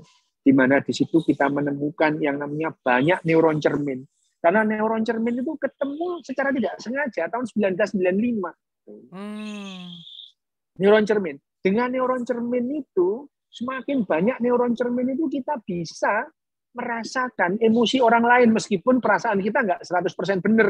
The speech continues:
Speaker 1: gitu ya. Misalnya, misalnya, misalnya yang paling gampang itu gini. Pada saat ibu-ibu atau mbak-mbak itu nonton drama Korea atau nonton sinetron,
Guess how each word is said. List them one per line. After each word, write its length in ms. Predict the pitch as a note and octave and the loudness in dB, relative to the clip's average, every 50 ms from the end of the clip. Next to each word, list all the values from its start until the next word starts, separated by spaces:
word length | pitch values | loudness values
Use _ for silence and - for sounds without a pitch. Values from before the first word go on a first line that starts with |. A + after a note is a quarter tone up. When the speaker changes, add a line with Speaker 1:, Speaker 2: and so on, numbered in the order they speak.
| G3 D#3+ | 2 0
Speaker 1:
gitu 200 | D#3 C#3 B2+ B2+ | -2 -8 -10 -10
ya. 180 | A#2+ A#2 C3+ - _ _ _ _ _ _ _ _ _ _ _ _ _ _ _ _ _ | -10 -10 -12 -14 _ _ _ _ _ _ _ _ _ _ _ _ _ _ _ _ _
Misalnya, 680 | _ F3 E3 C#3+ D#3+ C#3 C3 C#3 E3+ F#3 F#3+ F3+ D#3+ C#3+ | _ -6 -2 0 0 0 2 2 4 4 4 4 4 0
misalnya, 520 | C#3+ C#3+ C#3 - C#3 B2 C3 D3 D3 C3+ C3 B2+ - _ _ _ _ _ | -2 -6 -8 -8 -8 -10 -8 -8 -8 -8 -8 -10 -14 _ _ _ _ _
misalnya 360 | - - - F3+ F3 A3 D4 | -12 -4 0 2 4 6 6
yang 100 | D#4+ F4+ | 4 4
paling 260 | F4 D#4+ D#4 E4+ F4 D#4+ | 4 2 2 4 4 2
gampang 380 | - F3+ F3 F#3 C4 D4+ D#4 | 2 2 2 2 0 -2 -2
itu 160 | D#4+ D#4+ F#4 | 0 0 0
gini. 260 | B3+ G3 F#3+ D3+ C3+ B2+ C3+ _ _ _ _ _ _ _ _ _ _ _ _ _ _ _ _ _ _ _ | 2 2 0 -2 -2 -8 -14 _ _ _ _ _ _ _ _ _ _ _ _ _ _ _ _ _ _ _
Pada 220 | _ - D#3+ D#3+ E3 | _ -6 -4 -2 -2
saat 220 | F#3 A3 B3+ C4+ - _ _ _ _ _ _ _ _ _ | 0 2 0 0 0 _ _ _ _ _ _ _ _ _
ibu-ibu 580 | - G3+ E3+ - E3 - G3+ F#3 F3 - - - | -4 -4 0 0 0 0 2 0 0 2 2 2
atau 220 | F3+ F3+ F3+ G3+ | 2 2 2 0
mbak-mbak 460 | F3+ D#3 C#3+ D3+ F3 D#3+ C#3+ C3+ D#3+ E3 | 0 0 0 -2 -2 -2 -2 -2 -2 -2
itu 120 | E3 F3 | -2 -4
nonton 340 | G3 F#3 F#3 F3+ F#3+ G3+ F#3+ | -2 -2 -4 -4 -2 -4 -4
drama 340 | E3+ - A2+ G#2+ A#2+ C3+ C#3+ | -4 -4 -6 -4 -4 -4 -2
Korea 380 | - F3+ F3 E3+ F3 F3+ F3+ | 0 2 2 4 4 2 2
atau 160 | F#3 F#3 G3+ G3 | 0 -2 -4 -6
nonton 260 | G3 G3 G3 G3+ G3 | -4 -6 -4 -4 -6
sinetron, 560 | F3+ G#3 G3 G#3 G#3+ - _ - E3 D3+ | -4 -2 -2 -4 -4 -4 _ -2 -2 -2